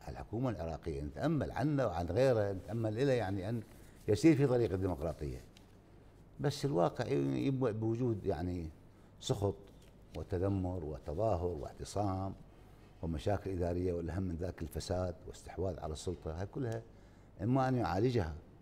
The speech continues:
فعلا بأساليب منطقية وعلمية، وإما أن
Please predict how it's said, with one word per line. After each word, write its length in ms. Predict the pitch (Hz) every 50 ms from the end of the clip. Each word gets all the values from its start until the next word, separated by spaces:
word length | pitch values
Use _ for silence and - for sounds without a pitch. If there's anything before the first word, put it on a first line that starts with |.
| -
فعلا 420 | - - 123 92 117 107 92 92 92 - - - - - - - - - - - - - - - - - - - - - - - - - - - -
بأساليب 600 | 82 67 55 - - 82 76 80 90 98 95 71 - - - 78
منطقية 560 | 76 82 82 - - - - 87 82 78 78
وعلمية، 540 | 71 67 65 71 71 67 65 69 71 76 85
وإما 460 | 90 76 - - 92 87 78 62 71
أن 100 | 78 71